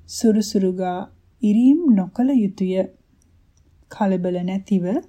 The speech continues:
බත් හුළු වළඳන තැන නොවැටෙන පරිදි පරිස්සමින් වැළඳිය යුතුය.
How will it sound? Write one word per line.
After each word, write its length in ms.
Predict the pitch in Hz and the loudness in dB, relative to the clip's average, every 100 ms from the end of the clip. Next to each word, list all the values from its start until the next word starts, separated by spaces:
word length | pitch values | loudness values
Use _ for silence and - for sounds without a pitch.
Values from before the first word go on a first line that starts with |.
| _ _ _ _ _ _ | _ _ _ _ _ _
බත් 340 | 190 190 190 - | -2 0 -2 -4
හුළු 240 | 214 190 | 0 0
වළඳන 540 | 185 180 185 208 202 196 - - | 0 -4 -4 0 0 0 -2 -4
තැන 260 | 208 185 180 220 - _ _ _ - | -2 -2 -4 -10 -16 _ _ _ 0
නොවැටෙන 560 | 196 202 262 - 220 196 | 2 2 -2 -2 0 0
පරිදි 460 | 202 185 175 175 185 - _ _ _ _ - | -2 -4 -4 -6 -8 -10 _ _ _ _ -4
පරිස්සමින් 720 | 208 202 269 - 202 180 185 254 | -2 0 -4 -4 -4 -2 -2 -2
වැළඳිය 580 | 220 185 185 175 170 214 | -2 -2 -4 -6 -4 -2
යුතුය. 400 | 262 233 196 | -2 0 -2